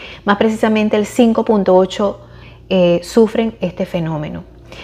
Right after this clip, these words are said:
Es importante remarcar que el caso de China, porque esto es a nivel mundial, el caso de China por razones políticas, pues no se han podido reco-, recopilar los datos disponibles. Pero ciertamente es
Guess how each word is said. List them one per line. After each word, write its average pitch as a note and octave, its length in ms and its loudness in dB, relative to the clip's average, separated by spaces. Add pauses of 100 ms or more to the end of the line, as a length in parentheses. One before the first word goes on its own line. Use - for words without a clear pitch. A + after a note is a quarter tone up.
(180)
Es G#3 100 4
importante A#3 500 2
remarcar G#3 600 0
que A3+ 80 -4
el G3+ 100 -4
caso F#3 300 -2
de G3 140 0
China, F#3 440 0
porque E3+ 200 0
esto F#3 140 -4
es G#3 60 0
a - 20 0
nivel E3+ 220 2
mundial, F3+ 520 2
el F#3+ 100 -2
caso F3+ 260 -2
de G#3 120 2
China G#3 340 2
por F#3+ 140 4
razones F3+ 320 -2
políticas, A3+ 580 0 (440)
pues G#3 220 4
no F#3+ 160 2
se G#3 120 -2
han G3 80 2
podido G3 300 4
reco-, G3 380 0
recopilar E3+ 600 0
los F3+ 180 2
datos F3+ 520 -2
disponibles. D#3+ 1000 -4 (460)
Pero G3+ 180 4
ciertamente A3 1080 0
es - 220 -10